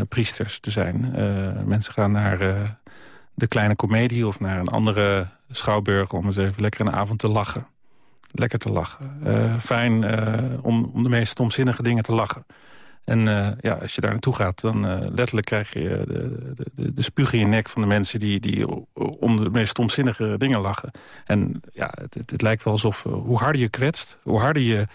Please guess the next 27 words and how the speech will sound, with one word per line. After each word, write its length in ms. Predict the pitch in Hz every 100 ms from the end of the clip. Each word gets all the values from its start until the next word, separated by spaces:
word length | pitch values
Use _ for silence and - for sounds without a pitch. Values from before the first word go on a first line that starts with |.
| - - - -
je, 440 | - 104 101 123 123
je 80 |
grappen 320 | 113 131 123 117
maakt 340 | 110 107 -
over, 360 | 101 98 104 98
eh, 340 | - 92 92
over 220 | - - -
allerlei 280 | - 101
mensen, 300 | 107 107 -
hoe, 120 | 117 117 123
hoe 140 | 117
mooier 220 | 117 117 107
het 100 | 107
is. 140 | 101
En 100 | 117
je 80 | 113
merkt 240 | 120 127
ook 120 | 120
echt 200 | 123 110
mensen 300 | 123 123 117
die 100 | 120
huilen 380 | 101 139 180 156
echt 180 | 131 -
werkelijk 340 | 123 117 117
van 120 | - 123
het 80 | 156
lachen. 240 | 123 120